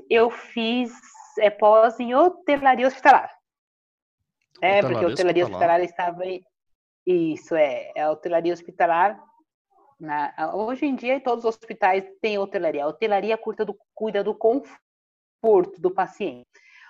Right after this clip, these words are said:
Speaker 1: O paciente
Speaker 2: Ah.
Speaker 1: internado, ele quer o máximo de conforto,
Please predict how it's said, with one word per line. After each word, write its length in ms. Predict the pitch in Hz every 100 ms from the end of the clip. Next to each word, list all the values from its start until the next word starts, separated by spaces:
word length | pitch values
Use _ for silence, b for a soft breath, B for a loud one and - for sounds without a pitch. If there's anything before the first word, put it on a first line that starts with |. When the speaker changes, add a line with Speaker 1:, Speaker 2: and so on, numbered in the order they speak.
| b _
Speaker 1:
O 20 |
paciente 460 | 190 190 220 208 233
Speaker 2:
Ah. 40 |
Speaker 1:
internado, 1120 | 208 196 170 156 160 180 220 233 185 160 - - _
ele 200 | 175 175
quer 360 | 180 185 185 - - -
o 60 |
máximo 500 | 220 214 247 - 277
de 100 | 285
conforto, 800 | 285 320 359 - 170 143 - 151